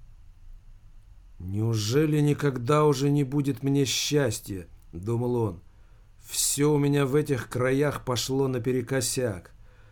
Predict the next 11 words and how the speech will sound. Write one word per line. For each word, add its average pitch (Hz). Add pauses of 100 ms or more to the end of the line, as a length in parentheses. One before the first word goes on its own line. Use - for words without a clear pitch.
(320)
После 120
того, 135
как 139
мы 139
сюда 135
переехали, 135 (400)
я 113
и 127
в 120
институт 131
поступил 147